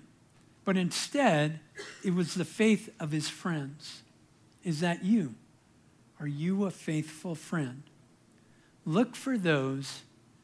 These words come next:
who need your faith today. Or perhaps you're one of the teachers of the law,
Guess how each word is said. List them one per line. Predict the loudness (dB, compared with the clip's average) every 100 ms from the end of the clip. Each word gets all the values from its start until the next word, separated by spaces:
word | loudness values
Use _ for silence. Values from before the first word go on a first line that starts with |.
| _ _ -6
who | -2
need | 0 0 0 -2 -4
your | -4 -2
faith | -2 -2 -4 -4 -8 -12
today. | -8 -8 -8 -12 -20 _ _ _ _ _ _ _ _ _ -20 0
Or | 0
perhaps | 6 8 8 6 2
you're | 4
one | 8 6
of | 6
the | 4
teachers | 8 6 6 0 0
of | -2
the | 0
law, | 6 6 6